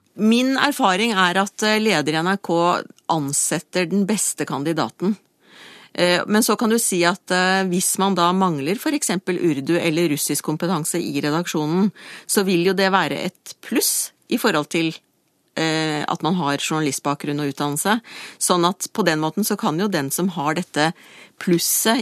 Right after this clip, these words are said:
i sine kvalifikasjoner fort bli den mest kvalifiserte. Mitt inntrykk er ikke at, eh, N R K kvoterer, selv om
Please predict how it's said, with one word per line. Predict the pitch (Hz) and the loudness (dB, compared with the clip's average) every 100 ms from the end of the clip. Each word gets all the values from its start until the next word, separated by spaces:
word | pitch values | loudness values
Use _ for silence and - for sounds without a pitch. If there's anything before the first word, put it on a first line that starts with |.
| - | 0
i | |
sine | 208 185 151 | 0 2 0
kvalifikasjoner | 156 156 156 - 170 180 160 147 170 | -2 -2 -2 -2 -2 -2 -2 -2 -4
fort | - 170 - | -2 -4 -2
bli | 151 143 | -2 0
den | 196 233 247 - - _ 131 | 2 2 0 -6 -20 _ -2
mest | 135 - - | -2 -2 -2
kvalifiserte. | 147 151 180 151 117 143 175 - - - 202 - | -2 0 0 0 -2 -2 -4 -8 -20 -18 -6 0
Mitt | 226 | 0
inntrykk | - 196 165 180 | 2 0 2 0
er | 165 180 | 0 0
ikke | - - - | -2 -4 0
at, | 165 170 - - | 2 0 -2 -2
eh, | 175 165 - | 0 0 0
N | 160 | 0
R | 160 180 | -2 -2
K | - 139 139 139 139 143 139 139 139 - 170 | -4 -2 0 -2 -2 -2 -4 -6 -8 -8 -8
kvoterer, | - 180 - 143 156 - | -2 0 0 0 0 0
selv | - 160 156 | 0 0 2
om | 160 170 | 0 0